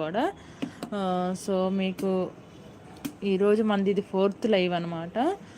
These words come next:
ఆ, so ఇందులో కలర్స్ అనేవి కూడా మన దగ్గర అవైలబుల్‌గా అయితే ఉన్నాయి. So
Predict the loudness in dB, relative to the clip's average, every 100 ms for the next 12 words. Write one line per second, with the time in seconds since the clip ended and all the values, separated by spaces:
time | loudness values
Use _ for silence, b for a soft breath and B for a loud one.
0 | B B -6 -4 -4 0 0 2 4 2
1 | 2 4 4 4 2 2 2 0 -2 -2
2 | -2 -2 -4 -2 0 0 0 -4 -6 -4
3 | -4 -4 -4 -6 -6 -4 -4 -2 -4 -6
4 | -14 B B B B -20 -20 -20 -18 -18
5 | -16 -14 -14 -14 -18 -20 -20 -20 -14 -14
6 | -12 -14 -14 -14 -16 -18 -18 -20 -20 -18
7 | -16 -14 -16 -20 -20 -20 -20 -20 -20 -18
8 | -12 -6